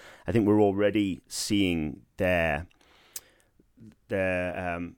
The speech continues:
their reticent to just give out X P for killing creatures. I think we've already changed, 'cause that's what it used to be. You know, you kill the troll, it's worth seven hundred and fifty X P, whatever it happens to be.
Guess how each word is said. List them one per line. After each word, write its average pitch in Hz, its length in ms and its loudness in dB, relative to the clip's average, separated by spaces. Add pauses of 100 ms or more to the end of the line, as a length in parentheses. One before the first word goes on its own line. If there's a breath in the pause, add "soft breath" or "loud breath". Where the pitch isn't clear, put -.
(120)
their 95 140 -2
reticent 95 540 -4
to - 200 -10
just - 380 -4
give 95 160 -2
out 90 200 2
X - 180 -8
P 87 200 -2
for 82 300 -4
killing 85 320 0
creatures. - 500 -6
I 71 60 -8
think 78 160 -4
we've 90 140 -2
already 87 460 2 (120)
changed, 76 460 -4
'cause 101 120 -4
that's - 160 0
what 110 100 4
it 78 60 0
used 101 240 -2
to 92 60 -2
be. 95 200 2
You 82 120 -2
know, 85 80 0
you 80 160 -6
kill 127 220 2
the 104 80 2
troll, 85 420 0
it's - 260 -6
worth 85 420 -6
seven 80 280 0
hundred 78 220 -4
and 73 80 -4
fifty - 240 -8
X - 140 -10
P, 78 240 -8
whatever 78 280 -4
it - 60 -10
happens - 200 -10
to - 60 -10
be. - 200 -12